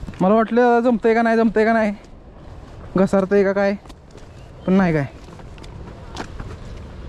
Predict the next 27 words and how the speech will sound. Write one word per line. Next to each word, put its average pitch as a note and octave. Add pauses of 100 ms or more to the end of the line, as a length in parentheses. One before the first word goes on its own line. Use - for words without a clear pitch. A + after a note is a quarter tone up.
(240)
थोडं F3+
शेवाळ G#3
चढलंय, G#3 (340)
काय F#3+
हरकत F3
नाही. F3 (880)
आणि D3+
जर F#3
शूज G#3+
घसरत A3
असतील A3
तरी A3 (260)
शूज G#3+
काढायचा. G3+
आप-, F#3+
त्या G#3+
शूजपेक्षा A3+
जास्त A3+
ग्रिप G#3
आपल्या G#3
पायाला G#3+
असते. C#3+ (1200)
पाण्याचं D#3+
टाकं E3
बघायला D#3+
मिळतं D#3
आपल्याला. C#3+